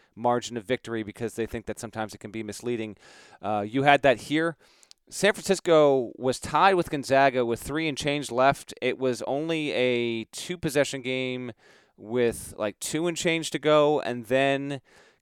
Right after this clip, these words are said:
Gonzaga, which did not have Tilly available on the floor 'cause he had fouled out. <laughs> Just, you know, Zach Norvell hit a three from the top of the key. Brandon Clark had a just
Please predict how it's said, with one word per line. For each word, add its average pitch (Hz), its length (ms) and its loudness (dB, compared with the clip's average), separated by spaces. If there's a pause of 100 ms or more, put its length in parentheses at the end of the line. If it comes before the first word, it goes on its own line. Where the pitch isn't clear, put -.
(180)
Gonzaga, 120 960 2
which 117 300 -4
did 156 160 2
not 156 140 2
have 143 160 4
Tilly 165 280 2
available 139 440 2
on 131 160 0
the 113 40 -10
floor 139 220 0
'cause 131 100 -8
he 127 60 -2
had 120 100 0
fouled 131 320 4
out. 170 240 4 (920)
<laughs> - 200 -4
Just, - 220 -4 (460)
you 120 80 -6
know, 107 60 -2
Zach 156 280 6
Norvell 156 320 6
hit 135 80 8
a 117 60 4
three 165 200 2
from 139 120 -6
the 127 80 -6
top 160 200 8
of - 60 -6
the 127 80 -8
key. 190 380 0
Brandon 160 360 2
Clark 156 380 2
had 131 160 4
a 117 140 -2
just - 360 -16